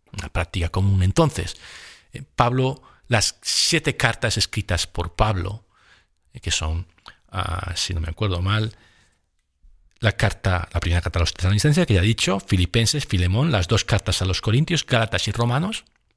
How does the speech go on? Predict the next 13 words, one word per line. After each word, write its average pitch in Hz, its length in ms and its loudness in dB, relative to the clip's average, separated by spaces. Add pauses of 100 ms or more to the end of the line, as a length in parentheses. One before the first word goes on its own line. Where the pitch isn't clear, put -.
(360)
y 117 100 4
las 101 140 2
siete - 340 -2
cartas - 580 -2 (100)
atribuidas 87 680 -2
a 107 80 -2
él, 165 180 -4
que - 160 -8
son, - 220 -8 (640)
pues, 87 440 -4 (120)
eh, - 160 -14
Efesios, 101 640 -2
Colosenses, 95 1040 -2